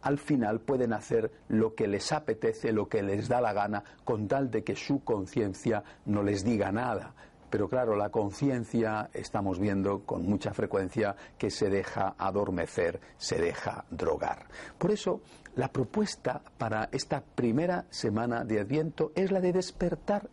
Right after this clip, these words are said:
la conciencia, la de afinar nuestra conciencia para evitar que esa conciencia se convierta en un órgano dormido, en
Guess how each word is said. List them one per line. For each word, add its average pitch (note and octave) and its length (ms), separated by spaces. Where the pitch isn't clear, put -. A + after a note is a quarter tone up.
la D3+ 140
conciencia, D3+ 640
la D#3+ 140
de F3+ 300
afinar F3+ 720
nuestra C#3+ 480
conciencia E3+ 760
para D#3+ 220
evitar G3+ 400
que F#3 160
esa G3+ 240
conciencia F#3 720
se D#3+ 180
convierta F#3 760
en E3 200
un F#3 340
órgano E3+ 560
dormido, E3 600
en D#3 440